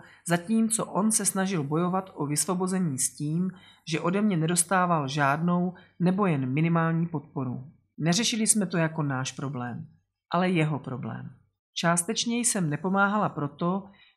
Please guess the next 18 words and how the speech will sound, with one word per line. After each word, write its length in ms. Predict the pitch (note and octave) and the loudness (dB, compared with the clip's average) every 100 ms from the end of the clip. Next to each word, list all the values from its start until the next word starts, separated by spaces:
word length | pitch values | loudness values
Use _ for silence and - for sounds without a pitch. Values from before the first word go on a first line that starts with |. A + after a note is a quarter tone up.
| D#3+ | 0
že 120 | F#3 | 2
mě 180 | G3+ F3 | 2 0
tížilo 540 | - - G3 G#3+ A3+ | -4 -6 -2 0 0
břemeno 420 | E3 F3 F#3+ G3+ | 2 2 2 2
mé 180 | G3 F#3+ | 2 2
vlastní 440 | F3 F3 - F3 | 2 4 4 2
minulosti. 720 | C#3 B2+ A#2+ B2+ - A#2+ B2+ - _ _ D#3 | 0 -2 -4 -6 -8 -8 -10 -12 _ _ 0
A 60 | |
vlastně 360 | D#3 E3 - G#3+ | 2 4 4 4
jsem 240 | A3+ F3+ | 2 2
věřila, 560 | C#3+ D#3 E3+ E3+ F3+ - - _ - | 2 2 2 2 0 -4 -20 _ 0
že 160 | E3+ | 4
si 160 | - A3+ | 4 4
nezasloužím 800 | G3+ G3 F#3+ D3 C#3 C#3 C#3+ C#3+ | 2 2 0 0 -2 -2 -2 0
nic 160 | C3+ | 0
lepšího 500 | C#3+ D3 - G3 F3+ | -2 0 0 2 2
než 220 | E3+ C#3 | 0 -2
to, 360 | - D#3+ E3+ E3+ | -4 -2 -2 -2